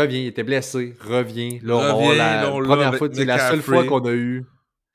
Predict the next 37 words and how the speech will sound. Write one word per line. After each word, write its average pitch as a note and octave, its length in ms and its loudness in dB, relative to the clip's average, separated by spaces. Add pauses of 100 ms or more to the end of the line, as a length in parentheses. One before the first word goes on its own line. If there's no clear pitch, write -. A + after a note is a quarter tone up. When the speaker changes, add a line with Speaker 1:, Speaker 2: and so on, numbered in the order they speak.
(200)
Speaker 1:
c'est A#2+ 120 -10
la A#2+ 120 -2
seule D3 220 0
fois F3 180 -4
qu'on D3+ 120 -2
l'a A#2+ 180 0
vu, C#3 400 -6
cette - 220 -10
offense-là, A#2 500 -4
avec A2+ 260 -4
McCaffrey, A#2+ 480 -4
Debo, B2 380 -6
Ayuk A#2+ 320 -4
et A#2 80 -6
Kittle, A#2+ 440 -4
c'est C3 300 -6
dans A#2 140 -4
le G#2 120 -4
premier B2+ 420 -4
match B2 240 -6
de A2+ 80 -6
McCaffrey, A2 680 -6
où D3+ 140 -4
McCaffrey B2 460 -4
a B2+ 100 -2
eu B2 60 -6
comme A2 220 -6
vingt-cinq A#2 440 -10
pour G#2 160 -12
cent A#2+ 200 -8
des, A2 320 -6 (380)
euh, F2+ 680 -8
du G2 160 -20
backfield, A2+ 600 -4
là, G#2 80 -6
du G2+ 160 -14
workload. A2 640 -4